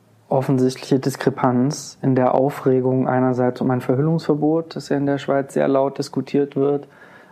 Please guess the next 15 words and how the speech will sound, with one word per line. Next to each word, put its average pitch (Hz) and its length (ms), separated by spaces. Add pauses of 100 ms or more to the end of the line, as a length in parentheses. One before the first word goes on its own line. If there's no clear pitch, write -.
(160)
gleichzeitig 135 540
aber 139 160
auch 131 80
dieses 131 340
akute, 143 480
von 135 200
Ihnen 135 180
gerade 127 300
beschriebene 131 720
gesellschaftspolitische 127 1000
Desinteresse 135 1000 (800)
an 135 220
legalistischen 131 720
islamistischen 131 720
Strukturen. - 760